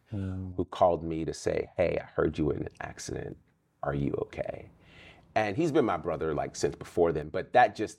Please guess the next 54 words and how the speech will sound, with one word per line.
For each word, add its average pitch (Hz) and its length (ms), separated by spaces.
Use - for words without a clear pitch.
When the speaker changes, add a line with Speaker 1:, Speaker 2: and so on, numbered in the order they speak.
Speaker 2:
it - 200
touched - 360
me 110 120
because 101 280
Speaker 1:
Yeah. 113 60
Speaker 2:
I - 20
didn't, 123 200
I 131 60
was 135 140
like, 123 180
"I 113 160
don't 165 160
expect 113 320
anybody 98 320
to 78 80
know 90 340
this," 71 520
but 127 160
let 127 180
alone 120 260
for 104 120
people 110 340
to 95 120
come 90 340
and 82 120
check - 280
on 85 160
us. 76 280
And - 100
it - 60
was, 76 440
it 92 100
was 85 180
crazy. 80 360
We 80 180
ended 82 200
up, 76 200
you - 100
know, 76 80
doing 82 180
all 71 120
the - 60
stuff - 180
we 78 80
had 67 120
to 76 80
do - 20
for - 80
the 69 60
rest 71 140
of - 40
the 67 60
weekend, 73 300
but 71 200